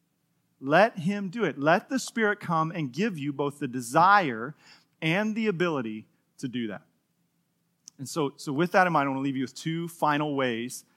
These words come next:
that we can fulfill the third commandment. Okay, and, and I almost hesitate to do this because I know some of us, you're so type A, you've been waiting all morning of, "Just give me the, shut up and give me the stuff I need to do," right?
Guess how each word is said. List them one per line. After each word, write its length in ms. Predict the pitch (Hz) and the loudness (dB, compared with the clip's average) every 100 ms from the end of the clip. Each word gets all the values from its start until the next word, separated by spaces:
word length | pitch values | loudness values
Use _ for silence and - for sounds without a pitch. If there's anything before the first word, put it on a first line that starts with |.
| _ _ _ - | _ _ _ -6
that 260 | 131 120 | -4 -4
we 300 | 127 143 147 | -4 0 0
can 280 | 147 143 127 | -2 -4 -4
fulfill 480 | 117 127 - 135 131 | -4 -8 -4 -4 -2
the 100 | 120 | -6
third 280 | - 123 113 | -6 -6 -6
commandment. 400 | 127 113 101 95 _ | -6 -8 -10 -18 _
Okay, 140 | 143 | -4
and, 120 | 131 131 | -2 -4
and 200 | 160 147 | -2 2
I 40 | |
almost 260 | 185 254 - | 4 4 6
hesitate 540 | 220 190 - 196 190 | 4 4 2 2 2
to 100 | 156 | -2
do 120 | 170 | 2
this 180 | 127 123 | 2 0
because 220 | - 170 | -4 4
I 100 | 190 | 4
know 260 | 208 247 302 | 8 8 8
some 260 | - 262 | 4 2
of 80 | 233 | 6
us, 220 | 226 226 - - - | 4 4 -2 -20 -12
you're 180 | 160 185 | 2 2
so 340 | - - 226 | 2 6 8
type 340 | 269 - 247 233 | 8 6 6 6
A, 100 | 214 | 4
you've 200 | 202 175 | 4 4
been 180 | 190 160 | 4 6
waiting 320 | 196 202 180 | 4 4 2
all 240 | 185 190 | 6 6
morning 380 | 214 214 196 185 | 8 6 4 4
of, 200 | 165 143 - - _ | 4 4 -4 -20 _
"Just 260 | 175 139 | 0 0
give 220 | 127 160 185 | 2 4 6
me 100 | 240 | 4
the, 160 | 277 | 2
shut 380 | - - 185 247 | -2 4 8 10
up 220 | 226 180 | 10 8
and 140 | 180 147 | 2 0
give 140 | 160 | 2
me 80 | 196 | 4
the 120 | 196 | 2
stuff 280 | - 175 165 | 6 4 6
I 60 | |
need 180 | 165 156 | 2 2
to 80 | 156 | 2
do," 280 | 139 104 95 _ _ _ _ | 2 -2 -4 _ _ _ _
right? 280 | 143 185 | 4 4